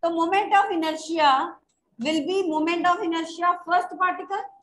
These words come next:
वही बेसिक फॉर्मूला वही रहेगा, plus moment of inertia of second particle, so on up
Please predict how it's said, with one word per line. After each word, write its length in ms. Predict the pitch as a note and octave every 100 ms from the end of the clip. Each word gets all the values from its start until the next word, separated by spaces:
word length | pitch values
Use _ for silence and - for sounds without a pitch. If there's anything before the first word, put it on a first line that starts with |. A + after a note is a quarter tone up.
| _ _ _ _ _ _ _ _
वही 120 | C4 C#4+
बेसिक 340 | D4+ D4+ F4
फॉर्मूला 280 | F4+ E4+ F4+
वही 180 | F4 E4+
रहेगा, 340 | E4+ E4 F4+ - - _ _ _ _ _ _ _ -
plus 360 | E4 F#4+ - D#4
moment 460 | C#4+ D4+ F4 F4
of 160 | F4+ F#4
inertia 460 | E4+ E4 - E4+
of 120 | E4+ E4+
second 340 | C#4 C4 A3+ F4+
particle, 560 | F#4 E4+ F4 F#4 G4 - - _ _ _ _ _ _ _ _ _ _ _ _ _ _ _
so 60 | E4+
on 380 | F4 F#4 F#4+ E4+
up 240 | E4+ F4